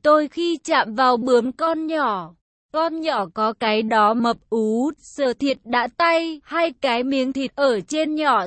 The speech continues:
xíu và trơn như mỡ. Tôi cà cà ngón tay vào đó, nghe con nhỏ thoáng rùng mình,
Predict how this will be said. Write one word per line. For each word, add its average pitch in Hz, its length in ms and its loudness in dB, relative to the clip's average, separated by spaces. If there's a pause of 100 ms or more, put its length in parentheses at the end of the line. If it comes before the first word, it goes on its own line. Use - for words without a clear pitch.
(120)
xíu 254 240 0
và 269 280 2
trơn 330 420 -2
như 330 180 -2
mỡ. 285 460 -2 (160)
Tôi 330 180 0
cà 277 380 2
cà 269 140 2
ngón 247 400 -2
tay 311 260 -4
vào 247 300 2
đó, 233 580 -2
nghe 302 260 -2
con 320 320 0
nhỏ 277 300 0 (100)
thoáng 254 340 0
rùng 254 360 -2
mình, 226 400 -2